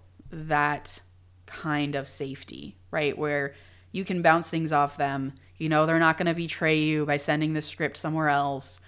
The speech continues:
or talking about you behind your back to someone else. And it's out there. So I think, you know, try and find that. Don't think that writers groups, like, this is just how it is. You're always gonna have that bad apple, and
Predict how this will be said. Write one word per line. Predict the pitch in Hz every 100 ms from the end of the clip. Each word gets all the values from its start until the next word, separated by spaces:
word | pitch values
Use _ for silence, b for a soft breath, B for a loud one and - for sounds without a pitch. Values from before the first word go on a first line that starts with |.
| b
or | - 160 151 147 143 143 143 - - - -
talking | 151 160 175
about | 160 156 156
you | 170
behind | 165 165 165
your | 170
back | 165 156 151 151 -
to | 165
someone | - 151 156
else. | 147 143 139 143 - - -
And | 156 151 147 147 147 147 - - - - - - - - - - - -
it's | 190 -
out | 240 247
there. | 160 135 143
So | 156
I | 160
think, | 160 170 170 - -
you | 175
know, | 165 -
try | - 214 226
and | 240 -
find | 175 170 147
that. | 110
Don't | 180 185
think | - 202 196
that | 190 165
writers | 165 160 160 -
groups, | 160 156
like, | 160
this | 165 160
is | 151
just | 156 -
how | 147 143
it |
is. | 139 104 107 139 B B B B
You're | - 160
always | 165 156
gonna | 156
have | 156 151 143 139 139 b b -
that | 147 156
bad | 151 151
apple, | 147 143 143 139 139
and | 131 127 117